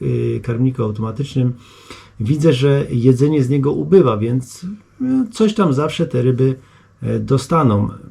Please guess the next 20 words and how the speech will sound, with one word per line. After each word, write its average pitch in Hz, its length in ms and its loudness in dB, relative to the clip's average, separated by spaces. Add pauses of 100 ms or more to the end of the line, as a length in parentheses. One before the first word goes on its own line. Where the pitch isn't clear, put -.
(120)
do 117 400 -2
jedzenia, 123 640 0
więc 117 400 -6
o 131 80 -6
to 127 140 -2
się, 123 360 -2 (480)
e, 120 140 -2
nie 131 200 6
martwię. 110 460 0
Jeżeli 127 320 0
chodzi 170 420 -2
o, 147 360 0 (640)
mm, 123 680 2 (120)
problem, 151 480 0
e, 147 60 -4 (720)
z 110 100 -6
nawożeniem 123 800 2
i 117 120 -4
w 104 60 -4
ogóle, 113 520 -2